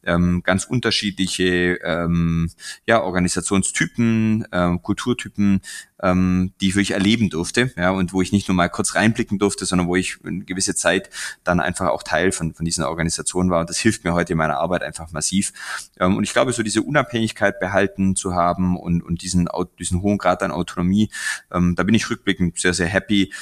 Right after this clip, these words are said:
versus jetzt, was weiß ich, zwanzig Jahre in der gleichen Organisation. Und auch da gibt's, gibt's, äh, sicher sehr gute Gründe dafür. Nur war es nie mein Weg, ja, und, äh, mit dem bin ich aber eigentlich ganz, ganz zufrieden.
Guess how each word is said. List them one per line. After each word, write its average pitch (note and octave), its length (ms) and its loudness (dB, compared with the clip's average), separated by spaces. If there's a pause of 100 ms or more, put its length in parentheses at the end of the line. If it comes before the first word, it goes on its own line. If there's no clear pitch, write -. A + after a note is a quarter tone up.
(160)
versus F2+ 380 0
jetzt, - 480 -2
was D#2+ 160 -4
weiß E2+ 80 -2
ich, E2+ 160 -4
zwanzig E2+ 300 -2
Jahre E2 120 2
in E2+ 80 2
der E2 80 -2
gleichen F2 300 -2
Organisation. E2 680 -2
Und F2 80 -2
auch G2 120 -2
da - 160 2
gibt's, - 280 -4
gibt's, - 380 -4
äh, D2 400 -4 (260)
sicher F#2+ 340 0 (140)
sehr G#2 140 0
gute G2+ 200 0
Gründe B2 280 2
dafür. G#2+ 320 -2 (280)
Nur G2 360 2
war F#2 160 4
es - 100 -2
nie A2 140 4
mein G#2 260 2
Weg, B2+ 380 -2
ja, G#2+ 160 0
und, G2 420 -2
äh, F#2+ 140 2
mit F#2 220 0
dem F#2 140 2
bin F#2+ 120 -2
ich F2+ 120 -2
aber E2+ 360 0 (320)
eigentlich F2 400 0
ganz, - 400 0
ganz G2 160 0
zufrieden. - 420 0